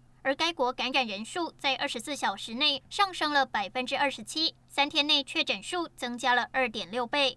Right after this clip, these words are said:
马来西亚再增三千九百九十七例，当局表示，新年庆祝活动将不会在首都吉隆坡的主要热点地区释放烟火，避免人群聚集，加速传播。警政单位三十一号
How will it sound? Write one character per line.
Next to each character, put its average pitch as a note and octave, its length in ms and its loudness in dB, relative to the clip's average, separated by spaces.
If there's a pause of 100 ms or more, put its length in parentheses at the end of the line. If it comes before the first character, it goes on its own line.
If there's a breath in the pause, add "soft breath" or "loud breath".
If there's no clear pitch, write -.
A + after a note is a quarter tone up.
(140)
马 C4+ 140 4
来 C#4+ 100 6
西 F#4 160 0
亚 D#4+ 220 10
再 C#4+ 180 8
增 D4 220 0
三 D4 200 4
千 D4 220 4
九 C4+ 160 -4
百 B3 180 4
九 B3+ 200 -4
十 A#3+ 120 -6
七 D4 200 0
例， E4 260 4 (140)
当 C#4+ 180 4
局 B3+ 140 -6
表 B3 180 4
示， D#4 340 2 (140)
新 G4 220 2
年 C#4 200 6
庆 D#4+ 220 -2
祝 D#4 160 -2
活 B3 160 0
动 D4 260 6
将 F#4 220 4
不 C#4 140 2
会 D#4 120 4
在 D4+ 160 8
首 G#3+ 240 -4
都 D4 200 -4
吉 - 160 -2
隆 A#3+ 180 4
坡 D4 160 4
的 C#4 140 4
主 G3+ 220 -8
要 C4+ 140 6
热 C#4+ 200 4
点 G#3+ 200 0
地 D4 140 0
区 D4+ 300 2
释 C4 240 0
放 C4 220 4
烟 F4 140 4
火， B3 320 2 (300)
避 G4 140 2
免 C4 160 4
人 A3+ 180 -2
群 B3+ 220 -6
聚 F#4+ 180 0
集， C4 300 -2
加 B3+ 200 2
速 C4+ 160 -4
传 G#3 240 -4
播。 D4 300 2 (140)
警 A3+ 180 -4
政 C#4 180 -2
单 C#4+ 200 4
位 C#4+ 180 4
三 C#4 220 0
十 C4+ 100 -6
一 C#4+ 180 -2
号 D#4 300 6